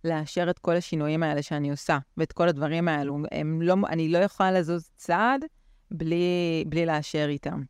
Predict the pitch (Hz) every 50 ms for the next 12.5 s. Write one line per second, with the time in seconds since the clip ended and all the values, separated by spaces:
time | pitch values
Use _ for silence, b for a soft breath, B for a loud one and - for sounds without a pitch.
0 | _ _ - - 165 170 156 165 180 185 196 196 - - 202 190 190 185 165 165
1 | 151 151 - - 175 175 185 190 190 190 190 185 - - 196 190 190 190 196 208
2 | - _ _ _ _ _ _ _ - - 151 151 147 147 151 151 151 151 139 160
3 | 147 147 151 151 151 - - 160 151 147 170 147 165 170 175 170 156 - - 175
4 | - - 170 170 170 - - - - - 156 - - 165 147 - 165 143 - -
5 | - 147 147 143 - 160 165 175 170 156 151 160 170 170 170 165 - 160 151 -
6 | - 156 147 147 - - 160 165 - - 147 143 147 - - 147 151 151 143 147
7 | 175 175 160 165 170 160 170 165 156 151 151 151 147 147 151 151 151 - _ _
8 | _ _ _ _ - - 160 156 - - 160 143 - 151 156 156 170 175 - -
9 | - 160 165 165 160 156 147 - _ - 170 165 - - - 160 147 151 151 151
10 | 147 143 - 160 156 - - 160 160 - 165 160 160 156 151 147 151 147 147 147
11 | 147 147 147 147 147 - - - 143 147 147 147 143 143 143 147 147 139 151 151
12 | - - 170 185 208 202 196 180 175 -